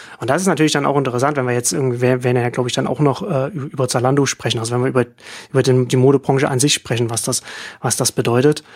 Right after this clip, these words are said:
Ähm, weil das schon eine, eine,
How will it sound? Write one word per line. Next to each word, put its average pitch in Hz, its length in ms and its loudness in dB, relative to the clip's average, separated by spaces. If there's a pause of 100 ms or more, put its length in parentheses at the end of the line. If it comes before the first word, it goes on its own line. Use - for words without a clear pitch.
(440)
Ähm, 139 560 0 (920)
weil 139 180 2
das 165 160 2
schon 196 240 4
eine, 180 560 2
eine, 156 560 2